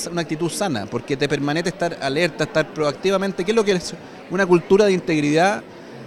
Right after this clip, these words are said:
no basta suponer que uno la tiene, hay que trabajarla sistemáticamente todos los días. O sea,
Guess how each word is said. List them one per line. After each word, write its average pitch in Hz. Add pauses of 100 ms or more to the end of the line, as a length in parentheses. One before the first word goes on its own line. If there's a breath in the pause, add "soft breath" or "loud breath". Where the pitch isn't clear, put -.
no 139
basta 196
suponer 170
que -
uno 180
la 170
tiene, 113 (220)
hay 156
que 175
trabajarla 156
sistemáticamente 156
todos 160
los 147
días. 117
O -
sea, 143